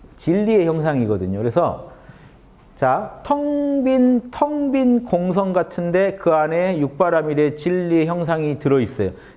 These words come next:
진리의 정보가 있어요. 그래서 이거를 진리의 몸 법신이라고 부르는 거예요.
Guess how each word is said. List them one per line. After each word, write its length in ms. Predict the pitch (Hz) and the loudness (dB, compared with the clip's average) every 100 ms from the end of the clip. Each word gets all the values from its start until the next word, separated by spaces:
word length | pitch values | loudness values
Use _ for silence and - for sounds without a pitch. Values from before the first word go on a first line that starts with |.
| _ | _
진리의 440 | - 175 170 160 | -2 0 2 2
정보가 460 | - 135 127 131 127 | 2 0 2 2 2
있어요. 320 | 107 - 104 95 | 0 -2 -2 0
그래서 280 | 131 120 | 0 0
이거를 720 | 120 101 107 135 139 90 - - - - - - - - - - | 0 2 2 4 2 -2 -12 -18 -20 -20 -20 -20 -20 -20 -20 -18
진리의 840 | - 156 185 180 180 175 170 165 156 | -4 0 0 0 0 0 2 4 4
몸 360 | 123 135 147 | 2 0 -2
법신이라고 720 | - 110 - - 151 135 104 98 | -2 -4 -2 -4 2 2 2 -4
부르는 360 | - 101 90 | -4 -4 -4
거예요. 220 | 78 76 | -6 -10